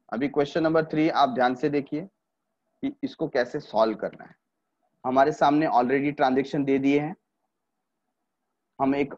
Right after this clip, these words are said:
unsolved क्वेश्चन यहाँ पर solve करने जा रहे हैं with the help of you।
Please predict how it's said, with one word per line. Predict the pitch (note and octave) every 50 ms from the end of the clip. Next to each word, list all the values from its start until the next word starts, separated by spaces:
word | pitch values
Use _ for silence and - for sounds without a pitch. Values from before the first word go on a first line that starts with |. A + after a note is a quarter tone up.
| - -
unsolved | C#3 C#3+ C#3+ - - D#3 C#3+ D3 D3 -
क्वेश्चन | C#3 C3+ C3+ - D3+ D3 D3 - _ _ _ _ - -
यहाँ | C3 A#2+ B2 A#2+
पर | C3+ C3+
solve | - - B2 C3 C3 B2+
करने | D3 C3+ C3+ C#3+ C#3
जा | C#3 C3
रहे | C3 C#3 C#3
हैं | D3 D#3+ G3 - _ _ _ _ _ _ -
with | A#2+ B2+ C3 A#2+
the | C#3 B2+ B2
help | B2 B2+ - - D3
of | C#3+ - C#3
you। | C3+ D#3 G#3